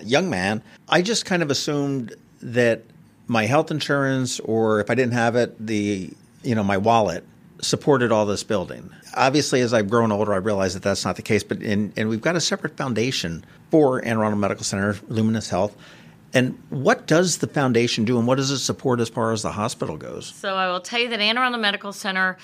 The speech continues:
Speaker 2: started with a gift of philanthropy. When we were founded a hundred and twenty years ago, there were a group of nurses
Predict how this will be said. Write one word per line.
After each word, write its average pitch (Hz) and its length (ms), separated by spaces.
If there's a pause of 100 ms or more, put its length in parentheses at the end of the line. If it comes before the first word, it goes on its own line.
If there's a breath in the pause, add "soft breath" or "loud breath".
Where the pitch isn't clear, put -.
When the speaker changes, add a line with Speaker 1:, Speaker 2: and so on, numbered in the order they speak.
(240 loud breath)
Speaker 2:
started 214 600
with 185 180
a 185 60
gift 180 300
of 175 80
philanthropy. 170 800
When 151 200
we 165 140
were 160 140
founded 185 480
a 175 80
hundred 180 240
and 170 120
twenty 170 380
years 170 240
ago, 180 460 (420 loud breath)
there 170 320
were 160 420
a 156 100
group 175 200
of 165 160
nurses 165 680